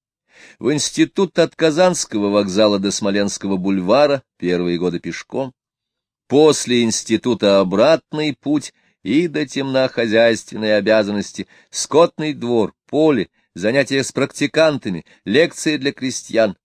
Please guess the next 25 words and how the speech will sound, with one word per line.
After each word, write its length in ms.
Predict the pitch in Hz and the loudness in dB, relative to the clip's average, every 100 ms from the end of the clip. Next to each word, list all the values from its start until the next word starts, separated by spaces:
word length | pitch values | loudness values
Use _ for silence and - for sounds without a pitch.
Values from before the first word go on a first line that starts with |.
| _ _ _ _ _ _ | _ _ _ _ _ _
До 280 | - 120 120 | 0 4 4
коллективизации 1000 | 123 120 - 123 120 139 143 - - 95 | 4 0 0 0 2 2 2 -2 -2 -2
просвещение 1000 | 90 101 92 107 104 - 117 123 113 104 | 0 -4 -4 -4 -6 -4 -2 -2 0 -2
земледельцев 720 | 95 101 101 92 117 98 98 | 0 -2 -2 0 -2 -2 -6
считалось 560 | - 98 113 117 101 82 | -8 -2 2 2 0 -4
делом, 440 | 82 113 117 107 | -2 2 2 2
угодным 540 | 104 98 113 113 110 107 | 0 -2 -2 -2 -2 -2
революции. 600 | 104 101 101 90 - 80 _ _ _ - - | -2 -2 -4 -8 -10 -10 _ _ _ -20 -12
За 180 | 87 120 | 0 2
усадьбою 520 | 120 135 139 135 135 | 2 2 2 2 2
глаз 420 | 110 127 165 170 | 4 4 4 2
да 140 | 143 151 | 0 0
глаз, 360 | 139 131 - | 4 2 2
как 280 | - 110 139 | -2 0 0
бы 100 | 131 | -2
ни 60 | 139 | -2
растащили, 920 | 123 - 117 104 - - 151 143 110 _ - | -4 -2 -2 -2 -6 -6 -4 -4 -6 _ -12
да 80 | - | -6
ещё 200 | 117 131 | -4 -4
крышу 600 | - 120 156 185 - 165 | -4 2 2 2 -2 -4
отремонтировать, 920 | 160 139 143 143 - 127 117 104 - - | -4 -6 -8 -8 -4 -4 -2 -4 -6 -6
обои 560 | 95 92 95 147 160 151 | -2 0 2 2 2 0
переклеить, 760 | 147 139 - 127 120 98 - | -2 -6 -2 0 2 0 -4
пруд 360 | - 117 160 - | -4 0 0 -2
почистить, 680 | 135 - 135 127 - - | -8 -6 -6 -6 -12 -20